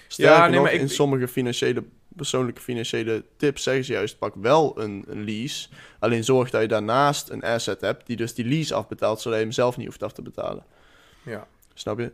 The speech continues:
Speaker 2: Ja, oké,
Speaker 1: Dus,
Speaker 2: ja.
Speaker 1: ehm, vanuit hetgene wat ik heb geleerd, ik ben nog steeds niet voor leasen of lenen, dus ik sta nog wel een beetje redelijk achter die, ehm, achter dat gezegde. Alleen, mijn ouders zeiden het altijd tegen mij en ik ben het daar nu juist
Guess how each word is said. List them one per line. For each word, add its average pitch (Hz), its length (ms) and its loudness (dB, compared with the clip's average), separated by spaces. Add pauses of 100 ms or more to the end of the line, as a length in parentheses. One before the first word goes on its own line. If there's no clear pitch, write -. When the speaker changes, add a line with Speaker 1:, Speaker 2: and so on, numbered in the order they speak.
(220)
Speaker 2:
Ja, 127 360 0
oké, 113 100 -4
Speaker 1:
Dus, 127 400 6 (140)
Speaker 2:
ja. 120 380 2
Speaker 1:
ehm, 110 160 -4 (1200)
vanuit 139 380 4
hetgene - 480 -4
wat 131 160 0
ik 143 100 -2
heb 135 140 -2
geleerd, 135 300 0
ik 123 120 -8
ben 120 120 -4
nog 113 100 -6
steeds 120 240 -4
niet 123 140 -4
voor 123 160 -4
leasen 120 320 -2
of 120 100 -4
lenen, 117 380 -2
dus 110 200 -8
ik - 120 -16
sta 110 160 -2
nog 110 120 -6
wel 110 180 -2
een 110 80 -6
beetje 101 160 -2
redelijk 110 320 -2
achter - 300 -8
die, 104 240 -6 (540)
ehm, - 480 -8 (120)
achter - 360 -10
dat 104 200 -4
gezegde. 110 560 -2 (300)
Alleen, 110 460 -2
mijn 110 160 -2
ouders 135 300 4
zeiden 117 220 2
het 113 100 -8
altijd 110 260 -2
tegen 117 240 -2
mij 113 360 -2
en 110 140 -8
ik 110 80 -8
ben 110 140 -4
het 107 100 -6
daar 101 140 -4
nu 117 160 -4
juist 107 400 -2